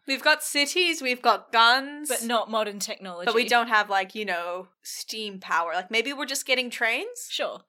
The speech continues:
Speaker 1: Um, so that's happening.
Speaker 2: Hang on,
Speaker 1: And
Speaker 2: we don't have steam power, but we do have trains.
Speaker 1: Wait, no, like,
Speaker 2: <laughs>
Speaker 1: uh, fuck. I mean, like, we don't have, like, you know, like, cotton mills or whatever.
Speaker 2: Okay, sure, yeah.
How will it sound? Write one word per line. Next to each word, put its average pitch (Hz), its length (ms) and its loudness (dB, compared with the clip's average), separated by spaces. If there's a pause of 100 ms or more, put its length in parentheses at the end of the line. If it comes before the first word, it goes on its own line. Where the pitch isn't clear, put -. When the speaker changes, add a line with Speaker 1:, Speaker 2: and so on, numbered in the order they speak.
(160)
Speaker 1:
Um, 220 340 4 (200)
so - 140 -6
that's 302 320 4
happening. 277 340 4
Speaker 2:
Hang 254 80 0
on, 233 60 0
Speaker 1:
And 196 80 -10
Speaker 2:
we 254 100 -4
don't 254 260 -2
have 262 160 -2
steam 240 320 -6
power, 220 280 -2
but 220 100 -10
we - 100 -16
do 214 240 -10
have 190 240 -8
trains. 214 240 -8
Speaker 1:
Wait, 320 220 8
no, 330 160 8
like, 311 240 10
Speaker 2:
<laughs> - 100 10
Speaker 1:
uh, 320 220 12 (320)
fuck. 311 260 8
I 302 100 6
mean, 311 140 2
like, 302 120 4
we 302 100 0
don't 302 260 2
have, 320 160 4
like, 294 180 -2
you 277 100 -4
know, 262 140 2
like, 240 280 2
cotton 254 480 2
mills 180 360 -6
or 190 120 -4
whatever. 202 320 2
Speaker 2:
Okay, 185 100 0
sure, 165 240 -4
yeah. 170 240 -8